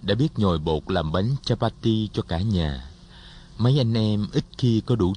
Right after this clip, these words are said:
tiền để mua bột cà ri. Có khi lùa trâu về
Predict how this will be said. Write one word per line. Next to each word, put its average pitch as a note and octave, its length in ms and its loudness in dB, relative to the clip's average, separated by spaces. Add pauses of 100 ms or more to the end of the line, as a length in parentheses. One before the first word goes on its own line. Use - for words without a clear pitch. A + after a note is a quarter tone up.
tiền D2+ 440 0
để D#2+ 80 -2
mua G#2+ 200 2
bột D#2+ 280 0
cà D2+ 280 -4
ri. G#2+ 260 -2 (800)
Có G3 160 4
khi D#3 200 6
lùa F#2+ 320 4
trâu C#3+ 340 2
về F2+ 180 4